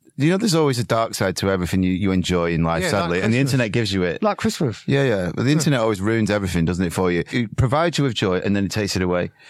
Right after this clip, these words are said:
Speaker 2: Yeah, it's
Speaker 1: You know?
Speaker 2: destroyed the world. We know that. But
Speaker 1: Yeah.
Speaker 2: yeah, go on.
Speaker 1: So I was reading that these guys,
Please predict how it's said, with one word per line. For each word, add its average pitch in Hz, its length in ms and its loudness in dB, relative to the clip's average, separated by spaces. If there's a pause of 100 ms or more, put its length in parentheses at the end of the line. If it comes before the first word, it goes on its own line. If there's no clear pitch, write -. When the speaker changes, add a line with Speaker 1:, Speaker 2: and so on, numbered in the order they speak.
(120)
Speaker 2:
Yeah, 202 140 0
it's 139 140 0
Speaker 1:
You 104 80 2
know? 92 100 2
Speaker 2:
destroyed 139 380 2
the 113 160 -2
world. 110 240 0
We 117 140 -2
know 110 200 -2
that. 101 180 -4
But 120 120 -2
Speaker 1:
Yeah. 92 180 2
Speaker 2:
yeah, 90 60 0
go 123 160 -2
on. 101 180 -6
Speaker 1:
So 123 500 0 (120)
I 131 120 2
was 120 140 -2
reading 107 280 0
that 101 120 -2
these 135 240 0
guys, 92 720 0